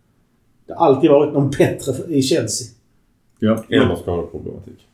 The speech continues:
Speaker 3: också.
Speaker 1: Ja, den, men den... Ja, han har haft
Speaker 3: Alltså,
Speaker 1: det.
Speaker 3: i Chelsea.
Speaker 1: Ja.
Speaker 3: Anledningen till att han kanske inte fick regelbunden speltid i Chelsea
Speaker 1: Ja,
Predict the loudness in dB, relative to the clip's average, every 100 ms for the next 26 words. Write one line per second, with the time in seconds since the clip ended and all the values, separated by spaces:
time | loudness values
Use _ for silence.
0 | _ -10 -10 0 2 2 0 -8 -8 -10
1 | -16 _ _ _ _ 0 2 2 -2 -10
2 | -18 -20 -20 _ -2 0 2 2 2 0
3 | 2 4 4 4 2 2 2 4 2 0
4 | -10 -8 0 4 6 6 4 0 -2 -4
5 | 0 2 2 0 0 2 2 0 -2 -4
6 | -6 _ _ _ -2 -2 -2 -6 -4 -4
7 | 2 4